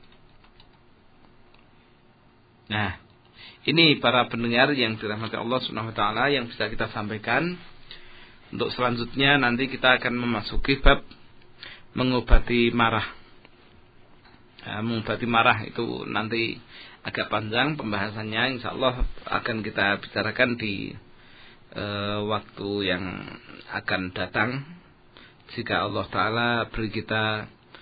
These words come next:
kekuatan untuk bisa berjumpa kembali. Yang jelas, kesimpulan pertemuan kita di sore hari ini, eh, pertama, bahwa orang yang gelisah ketika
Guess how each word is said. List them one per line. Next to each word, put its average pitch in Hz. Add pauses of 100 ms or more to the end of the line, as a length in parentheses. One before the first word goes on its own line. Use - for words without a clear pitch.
(320)
kekuatan 117
untuk 104
bisa 98
berjumpa 92
kembali. 101 (1040)
Yang 98
jelas, 135 (120)
kesimpulan 120
pertemuan 113
kita 135
di 104 (480)
sore 165
hari 127
ini, 123 (1120)
eh, 104
pertama, 135 (960)
bahwa 120 (1700)
orang 156
yang 143
gelisah 135
ketika 113